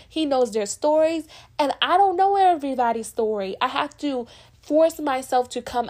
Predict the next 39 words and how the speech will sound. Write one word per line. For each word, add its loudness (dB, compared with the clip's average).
out 4
of -2
myself, -4
and -6
it's -8
really -2
an 2
act -6
of -8
being -10
humble. -2
It's -4
an -6
act -4
of -10
humility -6
to -8
take -4
myself -4
from 2
myself -6
for -6
one -4
second -6
to -8
say, -6
"What 2
are 4
you -2
doing? -6
What 0
are 4
you -4
feeling? -6
What -2
are 0
you -6
going -6
through?" -10